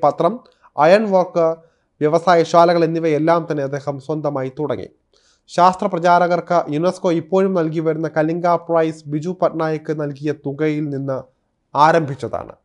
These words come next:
ഒഡീഷയിൽ ഇന്ന് കാണുന്ന പല വ്യവസായശാലകളും ബിജു പട്നായിക് മുൻ-, മുഖ്യമന്ത്രിയായപ്പോഴാണ് തുടങ്ങിയതെന്ന് പറയുമ്പോൾ മനസ്സിലായല്ലോ അദ്ദേഹത്തോട് ജനങ്ങൾക്കുള്ള സ്നേഹത്തിന്റെ കാരണം. ആയിരത്തി തൊള്ളായിരത്തി തൊണ്ണൂറ്റിയേഴ്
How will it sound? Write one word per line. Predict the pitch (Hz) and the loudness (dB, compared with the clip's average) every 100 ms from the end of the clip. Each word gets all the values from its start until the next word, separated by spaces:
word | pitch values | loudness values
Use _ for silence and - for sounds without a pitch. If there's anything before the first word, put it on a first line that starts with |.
| _ - | _ 2
ഒഡീഷയിൽ | 180 233 226 247 220 | 4 4 6 4 4
ഇന്ന് | 202 | 0
കാണുന്ന | 190 180 180 180 - | 2 2 2 -2 0
പല | 165 185 | 2 2
വ്യവസായശാലകളും | 160 156 165 185 180 175 160 165 160 156 147 | 2 0 0 0 0 2 2 2 0 -2 -4
ബിജു | 143 147 185 | -6 -6 -2
പട്നായിക് | 175 156 156 147 147 | -2 -2 -4 -4 -6
മുൻ-, | 143 139 - | -12 -12 -12
മുഖ്യമന്ത്രിയായപ്പോഴാണ് | 143 - 180 175 160 147 143 143 143 135 127 135 | -12 -4 -2 0 2 2 0 -2 -4 -4 -6 -6
തുടങ്ങിയതെന്ന് | 135 147 143 135 135 131 _ _ _ - | -6 -4 -6 -6 -6 -10 _ _ _ -2
പറയുമ്പോൾ | 147 151 156 147 143 135 120 - | 2 4 2 0 -2 -2 -10 -6
മനസ്സിലായല്ലോ | 143 151 180 151 143 151 127 | -4 -4 0 0 2 -2 -2
അദ്ദേഹത്തോട് | 127 139 139 135 131 127 - | -4 -8 -8 -6 -4 -6 -6
ജനങ്ങൾക്കുള്ള | 139 143 160 156 139 131 | -6 -4 -4 -6 -6 -6
സ്നേഹത്തിന്റെ | 135 135 131 131 127 135 | -8 -10 -10 -12 -8 2
കാരണം. | 170 165 101 - _ _ _ _ _ _ _ _ - - | 4 4 0 -10 _ _ _ _ _ _ _ _ -20 0
ആയിരത്തി | 240 269 294 | 6 8 6
തൊള്ളായിരത്തി | 269 240 233 202 | 6 6 6 6
തൊണ്ണൂറ്റിയേഴ് | 202 190 185 185 170 170 | 4 4 0 2 2 0